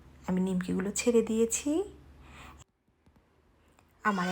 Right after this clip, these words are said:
এক সাইড হয়ে গেছে। এখন আমি উল্টে দিব। দেখুন কি সুন্দর ফুলে উঠেছে, খেতেও কিন্তু দারুণ ছিল। যখন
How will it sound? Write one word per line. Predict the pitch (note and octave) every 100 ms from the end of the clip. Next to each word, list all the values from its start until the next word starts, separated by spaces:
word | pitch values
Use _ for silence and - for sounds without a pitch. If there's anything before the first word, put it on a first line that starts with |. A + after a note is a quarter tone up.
| F3+
এক | -
সাইড | A3+ A3+ -
হয়ে | G#3+ F#3+ F#3
গেছে। | G3 F3+ - D#4+ A#4+ - - - - - - - -
এখন | F#3+ F#3+ F#3+
আমি | G3 G#3+
উল্টে | F#3 F3+ F3+
দিব। | G3 A3 D#4 - - - - - - - - - - - - - - -
দেখুন | B3 B3+ E4+ -
কি | D4 -
সুন্দর | C4 B3+ C#4
ফুলে | - B3+ B3+
উঠেছে, | B3+ C#4 C4+ F4 A4 - - - - - - - - - - - - - - - - - - - - - - -
খেতেও | A#3+ A3 A#3 C4+
কিন্তু | F4 F4+ A#3
দারুণ | F#3+ F3 F3 F3+
ছিল। | - F3 F3 G#3+ - - - - - - - - - - - - - G3+
যখন | F3+